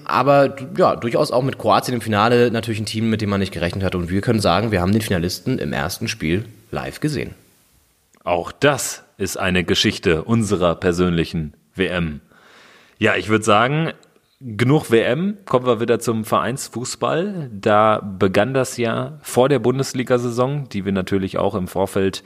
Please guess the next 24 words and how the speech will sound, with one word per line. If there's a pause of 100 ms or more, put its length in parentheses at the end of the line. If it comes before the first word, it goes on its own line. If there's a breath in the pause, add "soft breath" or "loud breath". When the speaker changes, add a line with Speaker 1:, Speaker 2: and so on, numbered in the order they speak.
(960 loud breath)
Speaker 2:
durchexerziert
haben,
von,
äh,
Bayern
München
bis,
äh,
Fortuna
Düsseldorf
<laughs>
sozusagen. (460 loud breath)
Vorher
ging's
aber
los
mit
dem (400 loud breath)
jährlichen
Klein
gegen
Groß,
erste
D-F-B-Pokal,